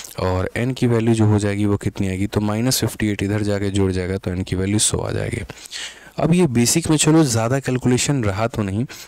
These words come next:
लेकिन समझने के लिए काफ़ी कठिनाई है, यहाँ पर सच में समझने के लिए काफ़ी कठिनाई है। मैं बोलता हूँ यार इन चीज़ों को बंद करो, इस तरीके से मत करो। आपको मैं एक तरीका नया सिखाऊंगा, आपको वो लगाना है और यहाँ पर ये सारे के सारे सवाल जो हैं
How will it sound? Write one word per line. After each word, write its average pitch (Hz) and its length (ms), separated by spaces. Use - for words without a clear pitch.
लेकिन 135 240
समझने 143 540
के 147 80
लिए 139 140
काफ़ी 107 300
कठिनाई 90 460
है, 90 160
यहाँ 104 200
पर - 100
सच - 240
में 156 100
समझने 113 400
के 101 80
लिए 98 100
काफ़ी 92 300
कठिनाई 90 420
है। 92 120
मैं 156 220
बोलता 143 260
हूँ 117 100
यार 110 260
इन 131 120
चीज़ों 113 280
को 123 140
बंद 107 300
करो, 82 320
इस 131 200
तरीके 101 280
से 139 120
मत 123 240
करो। 95 240
आपको 135 300
मैं 151 100
एक 143 100
तरीका 110 380
नया 120 200
सिखाऊंगा, 101 480
आपको 107 320
वो 117 180
लगाना 101 340
है 120 180
और 139 160
यहाँ 123 260
पर 120 140
ये 120 120
सारे 165 440
के 151 80
सारे 110 260
सवाल 95 300
जो 92 120
हैं 101 120